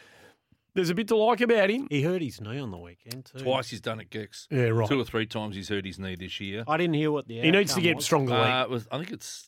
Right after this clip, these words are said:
Speaker 3: stitches or
Speaker 1: No, he
Speaker 3: something.
Speaker 1: needs to get stronger. He
Speaker 3: Oh,
Speaker 1: needs, he's a, he's nothing. He
Speaker 3: Yeah,
Speaker 1: needs
Speaker 3: yeah.
Speaker 1: to build
Speaker 3: Oh,
Speaker 1: up.
Speaker 3: it,
Speaker 1: And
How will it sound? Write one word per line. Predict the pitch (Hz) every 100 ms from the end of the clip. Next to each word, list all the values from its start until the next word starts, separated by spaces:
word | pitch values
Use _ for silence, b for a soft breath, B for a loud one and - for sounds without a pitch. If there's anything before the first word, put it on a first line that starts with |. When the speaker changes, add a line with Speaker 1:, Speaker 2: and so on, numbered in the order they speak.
| _
Speaker 3:
stitches | 135 - 180 160
or |
Speaker 1:
No, |
he | 180
Speaker 3:
something. | 123 143
Speaker 1:
needs | 165 151
to |
get | 147
stronger. | - 139 120 123
He | 160
Speaker 3:
Oh, |
Speaker 1:
needs, | 151 160
he's | 160 156 139 - 185
a, |
he's | 143
nothing. | 139 139 110 139
He | -
Speaker 3:
Yeah, | 294
Speaker 1:
needs | 160
Speaker 3:
yeah. | -
Speaker 1:
to | 135
build | 107 147 143 143
Speaker 3:
Oh, |
Speaker 1:
up. | 135 135
Speaker 3:
it, |
Speaker 1:
And | 143 135